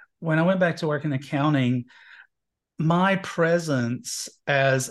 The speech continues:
a spiritual person was already established to a certain extent, um, on the internet. And I was in charge of an auditing department. So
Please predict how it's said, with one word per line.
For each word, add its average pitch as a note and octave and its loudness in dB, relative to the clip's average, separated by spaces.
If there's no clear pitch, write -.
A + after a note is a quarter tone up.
a C3 0
spiritual D3+ -2
person C3 0
was B2+ 0
already C3 0
established C3 0
to - -6
a A#2 -2
certain A#2+ 0
extent, G#2+ -4
um, C3+ 2
on C#3+ 2
the C3+ 2
internet. C3+ 0
And D3 0
I D3 0
was D#3 -4
in D3+ -2
charge B2+ -2
of B2+ -2
an B2 0
auditing B2+ 0
department. G#2+ -6
So D3+ 2